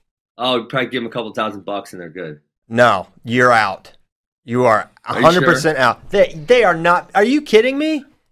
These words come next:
Speaker 2: You think they're
Speaker 1: Oh, I'm
Speaker 2: making
Speaker 1: sure
Speaker 2: an
Speaker 1: Russia's
Speaker 2: exception?
Speaker 1: been late before. I'm sure they've been
Speaker 2: And
Speaker 1: late.
Speaker 2: maybe they
Speaker 1: Maybe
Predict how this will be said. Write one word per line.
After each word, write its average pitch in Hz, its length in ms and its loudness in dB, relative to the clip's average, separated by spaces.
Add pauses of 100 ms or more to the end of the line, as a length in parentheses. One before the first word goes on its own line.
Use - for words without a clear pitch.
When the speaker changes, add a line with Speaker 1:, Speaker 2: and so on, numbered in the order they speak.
(140)
Speaker 2:
You 180 120 -4
think 240 260 0
they're 214 180 4
Speaker 1:
Oh, 214 40 2
I'm 202 60 0
Speaker 2:
making 208 200 2
Speaker 1:
sure 233 160 4
Speaker 2:
an 196 60 2
Speaker 1:
Russia's 220 240 2
Speaker 2:
exception? 175 240 -2
Speaker 1:
been 165 80 -4
late 156 220 0
before. 147 480 -4
I'm 151 160 -6
sure 185 260 -8
they've 175 220 -4
been 170 120 -4
Speaker 2:
And 135 100 -2
Speaker 1:
late. 143 160 4
Speaker 2:
maybe 165 120 0
they 180 180 4
Speaker 1:
Maybe 175 60 2